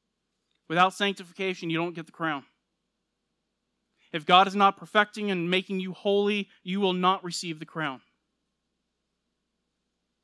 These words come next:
So, what are the secrets to winning this race? How do I win this race?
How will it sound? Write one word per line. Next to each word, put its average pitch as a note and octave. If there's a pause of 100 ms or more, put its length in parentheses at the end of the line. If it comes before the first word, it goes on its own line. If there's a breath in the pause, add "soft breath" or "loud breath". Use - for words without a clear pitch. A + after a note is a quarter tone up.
(540)
So, F3+
what F3
are F3+
the D#3+
secrets -
to D#3
winning C#3+
this C3+
race? C3 (1600)
How F3
do G3+
I F#3
win E3
this D3
race? B2+